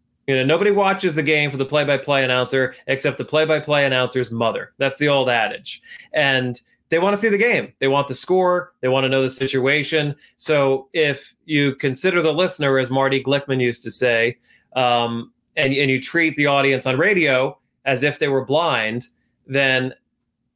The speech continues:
you'll be good and, and you'll be doing them a service and you'll be thought of highly as an announcer. Quick story for you.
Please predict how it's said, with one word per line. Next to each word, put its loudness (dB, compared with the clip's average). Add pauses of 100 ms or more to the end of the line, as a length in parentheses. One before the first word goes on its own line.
(100)
you'll 2
be -2
good 0 (140)
and, -2
and -2
you'll 0
be 0
doing 0
them 0
a -2
service -2 (280)
and -2
you'll -2
be -2
thought 0
of -2
highly 0 (120)
as 0
an -2
announcer. -2
Quick -4
story 0
for 0
you. 0